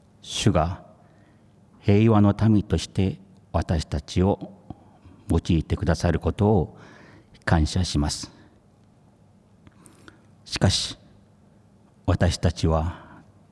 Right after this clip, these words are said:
罪人であるがゆえに、未だに愛せない人、愛せない社会、愛せない国ときりがありません。どうか私たちを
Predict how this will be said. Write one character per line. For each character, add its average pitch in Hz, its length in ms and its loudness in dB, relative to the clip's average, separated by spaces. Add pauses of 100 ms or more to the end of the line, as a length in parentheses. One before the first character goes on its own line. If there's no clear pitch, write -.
(460)
罪 95 220 4
人 92 260 0
で 92 140 0
あ 92 80 4
る 92 120 2
が 82 100 -2
ゆ 80 200 0
え 80 40 0
に、 76 240 -4 (880)
未 90 220 2
だ 87 120 2
に 101 280 2 (640)
愛 82 180 0
せ - 160 -2
な 76 140 0
い 76 60 -6
人、 - 320 -8 (920)
愛 95 180 2
せ 98 140 0
な 82 120 2
い 76 60 0
社 - 180 -2
会、 76 280 -8 (580)
愛 87 200 0
せ - 180 -2
な 78 140 2
い 78 60 -2
国 78 300 -2
と 80 240 -2 (480)
き - 140 -4
り 80 100 -2
が 85 340 -2
あ 78 100 -4
り 73 100 -4
ま 69 140 -2
せ - 160 -10
ん。 76 160 -6 (1200)
ど 85 220 2
う 80 40 -6
か - 160 -2
私 85 300 0
た 82 160 -2
ち - 180 -6
を 92 300 -2